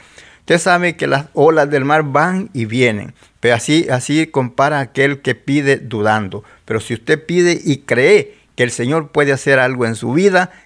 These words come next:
hermano, usted puede ser libre en este mismo instante, porque para mi Dios no hay imposible ni distancia. Él no necesita mucho tiempo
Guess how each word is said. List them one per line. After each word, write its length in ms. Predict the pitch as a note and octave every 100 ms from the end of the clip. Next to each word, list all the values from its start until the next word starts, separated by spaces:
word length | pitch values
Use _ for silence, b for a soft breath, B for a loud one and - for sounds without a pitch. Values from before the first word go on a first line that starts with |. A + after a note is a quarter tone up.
| b
hermano, 480 | G2+ G#2 C3 D3 C3+
usted 340 | - - C3+
puede 260 | - B2 A#2+
ser 260 | - A2+ B2+
libre 540 | G3 E3+ D3+ D#3 - _
en 180 | G#2+ A2
este 260 | C3 - B2+
mismo 300 | C3 B2+ B2+
instante, 600 | - - G2 F#2 - - _ _
porque 280 | B2 B2+
para 260 | C3+ C3+ C3
mi 120 | C#3
Dios 240 | C#3+ E3+ E3+
no 100 | D#3+
hay 140 | E3
imposible 600 | D#3 - C3 - D#3 D3
ni 120 | C#3+
distancia. 580 | B2+ - D#3+ F3 E3 E3+ B B B
Él 280 | C3 D#3+ E3+
no 140 | E3+
necesita 640 | E3+ C#3+ D3 G#3+ G#3+ F3+
mucho 400 | D#3+ E3 - D3
tiempo 560 | C#3 E3 F3 D3+ - A#2